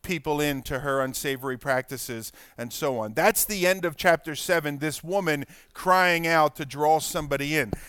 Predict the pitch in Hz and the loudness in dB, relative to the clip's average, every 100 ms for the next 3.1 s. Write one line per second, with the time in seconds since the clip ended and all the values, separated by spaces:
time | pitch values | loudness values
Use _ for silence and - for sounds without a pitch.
0 | - - 220 202 - 180 233 240 180 165 | -16 0 4 4 2 0 2 0 -2 -2
1 | 151 175 151 - 185 160 - 208 240 - | -2 -2 -4 0 2 2 0 -2 -2 -2
2 | 135 127 147 - 139 - 131 - 127 113 | -2 -2 -4 0 0 0 -4 -2 -2 -2
3 | 123 | -6